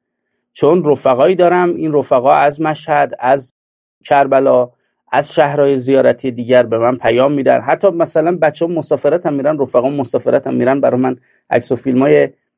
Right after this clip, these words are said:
اه، نوروزیشون رو می‌فرستن، من می‌بینم. یعنی مثلاً مخاطبا فلان جا رفتن، فلان جا رفتن، با ما به اشتراک می‌گذارن. دوستانی که مسافرت می‌رن، جاهای زیارتی به ویژه اونهایی که می‌رن،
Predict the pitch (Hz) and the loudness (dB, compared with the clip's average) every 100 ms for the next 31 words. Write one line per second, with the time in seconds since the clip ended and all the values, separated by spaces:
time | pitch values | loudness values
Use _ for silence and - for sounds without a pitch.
0 | _ - 120 120 139 135 135 156 175 180 | _ 0 2 4 2 2 0 -2 0 2
1 | 180 180 175 185 175 175 170 131 117 135 | 0 0 -2 0 2 2 2 0 0 0
2 | 160 156 165 160 151 - 143 151 151 143 | 0 -2 -2 -4 -2 -2 0 -2 -2 -2
3 | 135 135 139 131 139 120 123 127 139 143 | -2 0 0 0 -6 -6 -4 -2 0 0
4 | - 175 156 156 175 170 151 165 156 165 | 0 0 0 2 2 2 0 0 0 0
5 | 135 110 101 - _ _ _ _ - 175 | -4 -6 -10 -10 _ _ _ _ -2 -2
6 | 185 208 240 247 226 185 175 156 160 185 | 2 0 2 0 0 0 0 2 2 2
7 | 180 156 135 143 147 160 139 127 123 160 | 2 0 2 0 0 -2 2 2 2 -2
8 | 143 123 113 120 120 123 120 123 120 135 | -4 -4 -4 -6 -4 -6 -4 -4 0 0
9 | 170 | 0